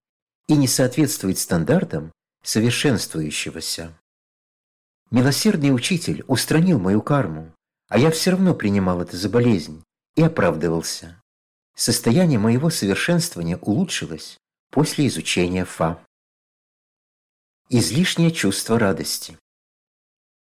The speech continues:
Я получил огромную пользу, и мне хотелось познакомить с дафа больше людей.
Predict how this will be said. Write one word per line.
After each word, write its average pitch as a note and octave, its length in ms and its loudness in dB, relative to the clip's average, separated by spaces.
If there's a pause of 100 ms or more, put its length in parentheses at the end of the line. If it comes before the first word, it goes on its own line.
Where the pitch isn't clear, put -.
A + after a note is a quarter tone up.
(260)
Я E3 180 2
получил D3+ 440 0
огромную F3+ 500 2
пользу, E2 560 -2 (420)
и B2 100 4
мне E3 240 4
хотелось C#3+ 500 0
познакомить A2+ 760 0
с D#2 60 -10
дафа D#2+ 460 -2 (180)
больше D#3 480 0
людей. F#2 420 -2